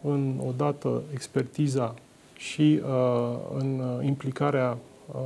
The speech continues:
antreprenorului, da? Trei, ar fi vorba de, uh, finanțiarele, la fel, să înțelegem finanțiare și evoluția,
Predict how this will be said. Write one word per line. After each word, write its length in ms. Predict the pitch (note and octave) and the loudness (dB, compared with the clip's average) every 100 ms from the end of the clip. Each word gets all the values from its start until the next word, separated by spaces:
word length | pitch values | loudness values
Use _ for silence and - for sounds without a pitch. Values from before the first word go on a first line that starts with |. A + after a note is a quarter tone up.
| C3 | -2
antreprenorului, 840 | C3+ C#3 C3+ B2+ B2+ B2 B2 C3+ F3+ - | 0 0 -2 -2 0 0 0 -2 -4 -6
da? 260 | - C3 D#3+ - - - - - - | -6 -4 -6 -10 -20 -20 -20 -20 -2
Trei, 420 | - F3 F3 C#3 - E3+ | 6 8 8 4 -6 -2
ar 160 | D#3 | -2
fi 160 | D3 E3 | 0 -2
vorba 760 | C#3 D#3 D3+ D3+ D3 D3 C#3+ C#3 | 2 4 4 4 4 2 0 0
de, 440 | C#3 C#3+ C#3+ C#3+ - - C#3+ | 4 6 6 4 -2 -6 -4
uh, 60 | C#3 | -4
finanțiarele, 800 | C#3 D3 D3 C#3+ C#3 D#3 D#3+ C#3 C3 | -2 0 2 0 0 2 4 2 0
la 60 | C3+ | -4
fel, 220 | - E3 | -2 -2
să 160 | - B2+ | -2 -4
înțelegem 480 | A#2+ C#3 E3 F#3 | -2 -2 0 0
finanțiare 540 | E3+ - C3+ C3 C#3+ C3+ | 0 0 -2 -2 -4 -4
și 160 | - | -4
evoluția, 680 | B2+ A#2 C3 E3+ F3 - A#2 | -4 0 6 6 6 0 -6